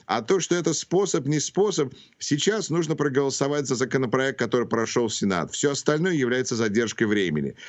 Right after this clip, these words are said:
Поэтому, да, в будущем нужно и деньги забрать у России, и миллиардеров эти деньги, которые, их надо налогообложение повысить, потому что, ну, они получают ковришки, а корицу, так сказать, жалеют. Ну, извините.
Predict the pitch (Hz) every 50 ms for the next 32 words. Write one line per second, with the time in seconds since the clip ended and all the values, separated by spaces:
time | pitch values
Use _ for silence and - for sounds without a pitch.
0 | - - - - 104 117 127 131 139 143 147 147 120 90 82 120 135 160 - 165
1 | 135 101 95 131 160 165 156 143 - 135 123 123 131 139 135 113 110 135 147 135
2 | 92 82 101 113 135 139 135 131 120 107 120 120 113 117 120 120 117 - 120 120
3 | 123 120 117 117 - - 113 113 113 113 95 110 113 123 131 135 135 135 127 113
4 | 85 78 117 123 135 135 127 107 117 113 104 113 107 98 117 123 123 113 110 101
5 | 117 113 110 117 117 113 110 107 - - - - - - 117 113 113 - 117 120
6 | 110 117 117 113 110 110 117 107 117 113 104 113 117 110 98 120 120 117 117 110
7 | - - 110 104 101 127 127 - - 120 101 113 110 92 107 104 107 107 110 107
8 | - - 117 107 - - - - - 98 113 127 143 151 151 131 147 156 151 147
9 | 143 - 180 185 190 175 160 - - 151 143 131 135 139 131 120 - - 113 113
10 | 110 107 131 123 123 135 151 151 - - 143 123 - 120 113 - 131 123 101 101
11 | 117 117 107 98 95 98 92 95 85 90 101 113 131 151 143 160 185 175 139 120
12 | 113 113 - 113 90 76